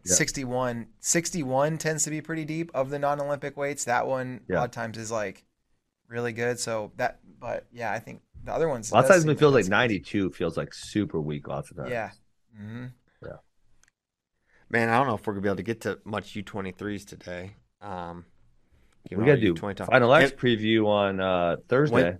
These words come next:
Speaker 1: or Wednesday. We're going Wednesday
Speaker 3: Wednesday,
Speaker 1: this week.
Speaker 3: Wednesday this week 'cause we're flying Thursday. Yes, it is Final X week. It is here finally. Lucky us. Cannot wait for, for Final
Speaker 1: Mm-hmm.
Speaker 3: X. Um, do we wanna touch on some U twenty-three stuff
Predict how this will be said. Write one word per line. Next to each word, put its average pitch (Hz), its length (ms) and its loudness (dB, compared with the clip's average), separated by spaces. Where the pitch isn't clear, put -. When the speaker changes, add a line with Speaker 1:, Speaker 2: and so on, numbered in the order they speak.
Speaker 1:
or 110 120 6
Wednesday. 131 360 6
We're 110 120 0
going 131 160 8
Wednesday 123 240 6
Speaker 3:
Wednesday, 123 80 6
Speaker 1:
this - 240 -6
week. 120 80 -6
Speaker 3:
Wednesday 156 420 6
this 135 240 2
week 131 240 0
'cause - 120 -16
we're 127 120 0
flying 127 400 2
Thursday. 110 640 0
Yes, 131 260 4
it 127 100 -2
is 147 240 4
Final 156 340 6
X 135 180 4
week. 135 220 0
It 120 120 -2
is - 160 4
here 147 380 4
finally. 127 800 0
Lucky 117 340 -4
us. 104 560 -4
Cannot 120 360 -4
wait 90 340 -6
for, 80 280 -10
for - 140 -14
Final 82 360 -10
Speaker 1:
Mm-hmm. 80 140 -6
Speaker 3:
X. - 180 -18
Um, 95 480 0
do 123 100 -2
we 135 100 6
wanna 147 260 4
touch 156 300 2
on 143 120 2
some 131 180 -6
U 131 120 0
twenty-three 117 560 -4
stuff - 500 -10